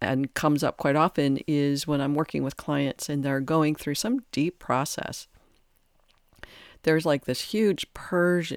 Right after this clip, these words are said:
purging, uh, detoxing, or, um, catharsis that happens physically, emotionally, spiritually, energetically. There's this big unburdening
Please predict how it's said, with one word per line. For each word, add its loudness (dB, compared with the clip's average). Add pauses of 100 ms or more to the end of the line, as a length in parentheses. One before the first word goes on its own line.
(120)
purging, 0
uh, -6 (120)
detoxing, -4
or, -4 (460)
um, -8
catharsis 0
that -4
happens -8
physically, 0
emotionally, -2
spiritually, -2 (180)
energetically. -2 (400)
There's 0
this -2
big 0 (160)
unburdening 4